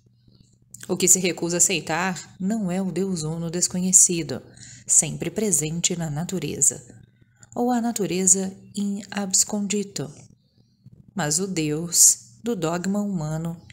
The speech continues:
e o seu verbo humanizado. Em sua incomensurável presunção e no orgulho e vaidade que lhe são inerentes,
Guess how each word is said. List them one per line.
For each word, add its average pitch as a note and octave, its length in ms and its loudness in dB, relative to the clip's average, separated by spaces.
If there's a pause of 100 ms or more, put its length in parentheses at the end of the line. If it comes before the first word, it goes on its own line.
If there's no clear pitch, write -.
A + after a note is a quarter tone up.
e G#3+ 60 -4
o G3+ 40 -4
seu G#3+ 220 4
verbo F#3+ 840 -4 (200)
humanizado. F3 840 -4 (1120)
Em F#3 160 0
sua F3+ 280 2
incomensurável F3 960 2
presunção F3 800 2
e E3+ 60 -4
no F#3+ 120 -2
orgulho G#3 460 -2
e G#3 40 0
vaidade D#3 680 -2
que D#3 240 -6
lhe D#3 240 -4
são D3+ 260 2
inerentes, E3 720 2